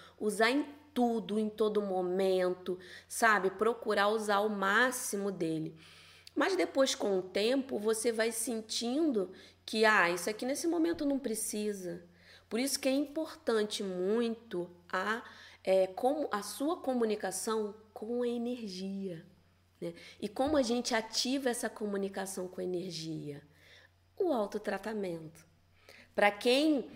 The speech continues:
usa o reiki como, é, uma ferramenta de autoconhecimento, de autocura,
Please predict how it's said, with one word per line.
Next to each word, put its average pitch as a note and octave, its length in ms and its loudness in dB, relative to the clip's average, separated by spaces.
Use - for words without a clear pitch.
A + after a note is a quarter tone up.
usa G#3 260 0
o G3+ 60 4
reiki E3+ 380 2
como, D#3+ 1200 0
é, D3+ 280 -2
uma D#3+ 160 -4
ferramenta E3+ 560 -2
de D#3+ 160 -2
autoconhecimento, E3+ 1400 0
de D#3 140 -4
autocura, F3 1080 0